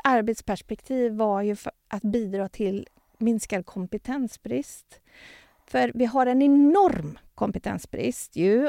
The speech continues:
och företagen skriker efter arbetskraft. Det är något jag jobbar mycket med. Hur ska vi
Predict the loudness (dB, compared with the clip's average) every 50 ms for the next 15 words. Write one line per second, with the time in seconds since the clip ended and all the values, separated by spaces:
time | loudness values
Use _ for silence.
0 | -2 _ 0 0 0 0 -4 -12 _ _ -20 -20 -20 _ _ 0 4 4 6 6
1 | 4 2 0 -2 -2 -2 0 2 0 0 0 0 -2 0 2 2 0 2 0 0
2 | -2 0 0 0 0 2 2 0 -2 -4 -4 -8 -6 -4 -4 -4 -6 -10 -10 -8
3 | -4 -2 0 0 2 0 0 0 0 0 2 4 4 4 2 2 0 0 2 4
4 | 4 4 4 2 -4 _ -2 0 0 0 0 -2 -4 -6 -8 -8 -6 -6 -6 -6
5 | -8 -8 -4 -4 -4 -2 -2 -2 -2 -2 -4 -6